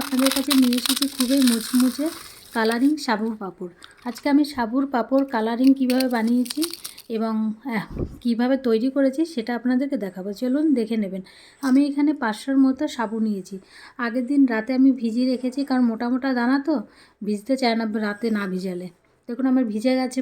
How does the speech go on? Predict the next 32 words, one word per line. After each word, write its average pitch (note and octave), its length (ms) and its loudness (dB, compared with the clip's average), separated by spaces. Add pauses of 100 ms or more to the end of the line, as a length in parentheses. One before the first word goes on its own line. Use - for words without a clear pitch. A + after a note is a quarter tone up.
পুরো। C4 160 0 (240)
এবার A#3+ 240 0
এটাকে B3+ 320 -4
সেদ্ধ A3+ 220 -2 (120)
করতে B3+ 280 -2
আমি C4 120 6 (480)
পরিমাণ A3+ 280 2 (100)
মতো B3+ 140 -2 (140)
এক G#3+ 60 -18 (100)
মগ B3+ 120 4 (120)
জল A3+ 160 2 (120)
ব-, A#3 200 0
দিয়ে C4 160 2 (360)
বসিয়ে G#3+ 320 -4
দিয়েছি B3 280 0 (880)
উনুনে G3 320 -2 (300)
এটা B3+ 200 -8
সেদ্ধ G#3+ 200 -4 (100)
হওয়ার G3 240 -4
জন্য। F3+ 160 -10 (140)
এবার A#3+ 200 -4
যতক্ষণ C4 300 0 (100)
সেদ্ধ A#3 200 0 (140)
হয় B3 160 0 (140)
আর A#3 160 -4
পরিমাণ B3 300 0
মতো C4 160 -2 (520)
অল্প B3 200 -4 (180)
নুন B3+ 200 2
দিয়েছি, C4+ 220 0 (120)
বেশি A#3 260 -6
নুন B3+ 100 4